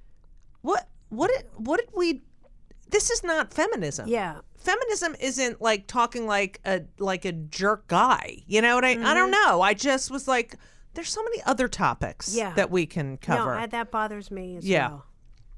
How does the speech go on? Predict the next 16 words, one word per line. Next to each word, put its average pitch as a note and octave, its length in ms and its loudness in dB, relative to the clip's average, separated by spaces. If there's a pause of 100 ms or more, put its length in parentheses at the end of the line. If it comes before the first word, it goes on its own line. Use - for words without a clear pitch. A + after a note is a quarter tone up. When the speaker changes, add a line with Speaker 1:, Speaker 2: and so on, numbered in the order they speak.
Speaker 2:
well. G3 100 4 (160)
Speaker 1:
Um, F3 240 -2
Speaker 2:
And A#3+ 160 -2
that B3 300 0
gets G#3 340 -6
really A3+ 600 -2
old F#3+ 360 -6
really G3 460 -4
quick. F3 320 -8
Speaker 1:
Right. D#3+ 340 2 (760)
And, B3 460 2 (1300)
you C4+ 140 2
know, C#4+ 200 2
it B3+ 220 0
was E4+ 440 2 (100)
and A#3+ 200 0